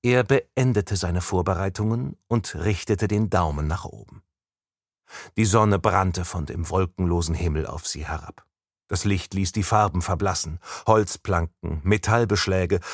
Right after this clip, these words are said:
Taue und Kunststoffverkleidungen, alles wurde auf harte Kontraste reduziert. Selbst die Männer in ihren T-Shirts und Bermudas wirkten wie Scherenschnitte.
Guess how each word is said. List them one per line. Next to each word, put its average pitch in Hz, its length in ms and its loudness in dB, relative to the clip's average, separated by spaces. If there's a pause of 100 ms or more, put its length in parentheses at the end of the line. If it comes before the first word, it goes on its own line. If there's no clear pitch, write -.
(140)
Taue 139 300 6
und 113 200 0
Kunststoffverkleidungen, 101 1200 2 (220)
alles 117 440 0
wurde 98 220 0
auf - 180 -4
harte 90 300 -4
Kontraste 85 640 -4
reduziert. 76 600 -8 (880)
Selbst 101 380 2
die 110 80 0
Männer 107 320 4
in 101 80 0
ihren 98 300 0
T-Shirts 110 500 0
und 90 140 -2
Bermudas 104 680 2
wirkten 107 480 0
wie 107 120 0
Scherenschnitte. - 880 -6